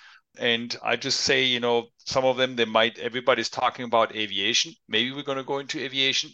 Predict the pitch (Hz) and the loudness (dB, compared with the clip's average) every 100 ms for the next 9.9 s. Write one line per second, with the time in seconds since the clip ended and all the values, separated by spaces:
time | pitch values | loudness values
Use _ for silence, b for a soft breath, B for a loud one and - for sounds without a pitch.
0 | - 117 117 123 104 101 117 110 110 104 | -4 -4 -2 -2 0 -2 -4 -6 -4 -6
1 | 104 101 98 90 - 87 85 110 123 131 | -8 -8 -4 -4 -4 -8 0 2 2 0
2 | - 117 117 123 147 139 120 110 113 107 | -2 2 4 4 2 -2 -4 0 0 2
3 | 104 110 135 135 - 113 110 127 139 139 | 2 0 0 -2 -4 -4 -4 -4 -6 -8
4 | 127 123 113 117 - 131 123 131 135 - | -4 -4 -2 -4 -2 -4 -4 -6 -8 -8
5 | 117 110 117 120 113 117 113 117 113 110 | -2 -2 0 -2 0 0 0 -2 -2 -2
6 | - - 101 110 85 110 104 110 120 117 | -2 -2 2 2 2 -2 -2 -4 -4 -4
7 | 113 110 113 110 - 104 101 107 - 110 | -4 -4 -8 -6 -2 0 0 0 -6 -6
8 | - 98 107 104 107 104 95 101 104 98 | -6 -8 -6 -6 -6 -6 -6 -6 -8 -6
9 | - 98 90 87 85 95 90 78 | -6 -2 -2 -2 -6 -8 -6 -6